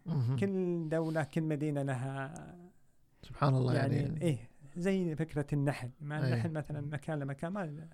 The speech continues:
Speaker 2: هذا دولته ما يدخل عليه.
Speaker 1: صحيح، صحيح.
Speaker 2: نفس النظام.
Speaker 1: طيب، طيب، ه-، هل هي تفرق؟ يعني مثلا، هي كم تقعد تخمر ال-، العجينة عندك؟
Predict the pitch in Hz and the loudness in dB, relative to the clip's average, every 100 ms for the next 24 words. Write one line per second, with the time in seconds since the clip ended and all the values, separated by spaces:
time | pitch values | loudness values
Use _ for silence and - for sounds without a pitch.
0 | - 165 147 143 151 151 160 147 139 139 | -4 -2 -2 -4 -4 -6 -6 -6 -6 -8
1 | - 143 139 120 131 156 - - - - | -12 -12 -4 -2 0 -2 -8 -20 -20 -12
2 | 127 117 127 - - - 208 - 151 135 | -6 -4 -4 -10 -20 -4 -4 -2 -4 -4
3 | 123 117 - - - - - - - 196 | -6 -14 -20 -20 -20 -20 -20 -16 0 0
4 | - 196 160 190 - 196 240 208 185 165 | 4 4 6 4 6 6 4 6 6 8
5 | 143 220 - 139 127 135 123 139 160 - | 6 6 6 4 6 8 8 6 2 0
6 | 131 226 208 185 156 - 156 135 123 110 | 6 8 10 10 8 8 6 8 6 4
7 | 110 110 120 120 110 113 - | 0 0 0 0 0 -4 -8